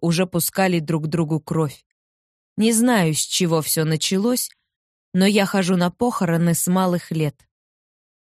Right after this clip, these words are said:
На похоронах тёти Клэр были самые лучшие пирожные, а на похоронах Адама —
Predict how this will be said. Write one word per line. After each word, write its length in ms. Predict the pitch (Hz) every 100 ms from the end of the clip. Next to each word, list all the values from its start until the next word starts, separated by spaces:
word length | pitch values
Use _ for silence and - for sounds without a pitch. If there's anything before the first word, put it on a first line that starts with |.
| -
На 100 | 214
похоронах 640 | 208 - 226 220 240 233 -
тёти 320 | 226 220 226
Клэр 460 | - 240 285 - _ _ _ _ -
были 260 | 180 247 240
самые 520 | - 254 247 240 226
лучшие 420 | 220 214 - 220
пирожные, 840 | 220 202 170 151 147 151 147 147 _ _ _ _ _ _ -
а 100 | 196
на 120 | 180
похоронах 640 | 180 190 180 180 175 170 -
Адама — 540 | - 233 180 160 147